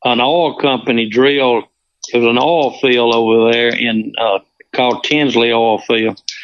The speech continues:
They drilled, it was in Yazoo City. They drilled, uh, down and they come up with lava, and, uh, it was hot. And the water temperature on a well that they dug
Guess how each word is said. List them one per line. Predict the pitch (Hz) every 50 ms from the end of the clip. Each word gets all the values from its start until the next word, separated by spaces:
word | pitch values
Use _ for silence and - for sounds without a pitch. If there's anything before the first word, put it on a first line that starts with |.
| - - - _ -
They | 131 143
drilled, | 135 123 131 139 147 139 131 123 120 120
it |
was | 123 117
in | 127 127 120 117
Yazoo | 123 131 131 127 123 127 120
City. | - - 135 123 110 104 104 101 - - - _ - - _ _ -
They | 120 135 147
drilled, | 127 127 135 143 151 156 147 135 120 113 113 110 104 - - - -
uh, | 127 117 110 110 107 104 98 - - _ _ _ _ _ _ _ -
down | 120 117 123 127 127 123 127 120
and | 110 117
they | 120 117
come | - - 139 139 135 139
up | 143 143 131 - -
with | 127 120 107 98 - - -
lava, | 123 113 123 131 143 135 120 - - 104 110 107 - _ _ - - - - - - - _ _ _ -
and, | - 123 117 113 113 113 113 113 113
uh, | 113 113 113 110 107 - - _ _ _ _ -
it | 117 110
was | 107 104 -
hot. | - - 139 131 110 107 - - - - - - - _ _ _ _ _ - - _ _ _ -
And | 120 120 117 113
the | 113 107 101 95 - - -
water | 143 147 156 160 156 139
temperature | - - 147 143 127 131 123 - - - 139 131 127 123
on | 120 117 113
a | 113
well | 113 117 127 135 135 135 127 123 117
that | 117 110 -
they | 113 110
dug | 107 123 120 123 123 120 113